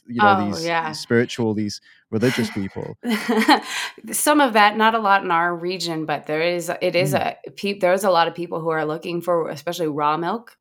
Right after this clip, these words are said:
Speaker 2: you know? So
Speaker 1: Mm,
Speaker 2: we have
Speaker 1: mm-hmm.
Speaker 2: these, uh,
Speaker 1: Oh, yeah.
Speaker 2: we have, we have these shares, you know, some places it's, some places it's illegal to buy raw, to drink raw milk unless it's from your own animals. So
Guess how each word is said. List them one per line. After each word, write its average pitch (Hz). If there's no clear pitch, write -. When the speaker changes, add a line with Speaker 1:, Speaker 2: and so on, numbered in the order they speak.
Speaker 2:
you 170
know? 170
So 131
Speaker 1:
Mm, 156
Speaker 2:
we 156
have 156
Speaker 1:
mm-hmm. 156
Speaker 2:
these, 156
uh, 147
Speaker 1:
Oh, 107
yeah. 104
Speaker 2:
we 196
have, 190
we 196
have 185
these 170
shares, 175
you 165
know, 156
some 170
places 170
it's, 151
some 175
places 180
it's 160
illegal 156
to 151
buy 151
raw, 143
to 196
drink 170
raw 160
milk 151
unless 156
it's 156
from 156
your 151
own 156
animals. 156
So 151